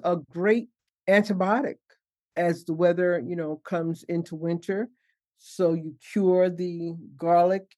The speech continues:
in the honey, and then you can add it to tea or just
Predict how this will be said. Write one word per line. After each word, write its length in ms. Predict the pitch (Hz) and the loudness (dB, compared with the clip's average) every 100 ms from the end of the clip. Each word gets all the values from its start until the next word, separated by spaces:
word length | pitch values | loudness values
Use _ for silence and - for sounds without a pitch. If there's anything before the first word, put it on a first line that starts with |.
| _ | _
in 240 | 175 175 175 | -6 -4 -2
the 100 | 170 | -4
honey, 380 | 185 180 202 311 _ _ _ | -2 -2 -4 -6 _ _ _
and 280 | 175 175 170 | -2 0 0
then 280 | 170 170 175 | -2 -2 -2
you 80 | 175 | -4
can 220 | 175 165 - | -6 -6 -4
add 360 | 170 180 190 | -2 0 -2
it 160 | 208 - _ _ _ - | -4 -8 _ _ _ -2
to 140 | 175 | -2
tea 460 | 170 - 185 185 226 | -2 -6 -2 0 0
or 240 | 151 131 127 135 | -2 -4 -8 -12
just 320 | 156 - | -12 -12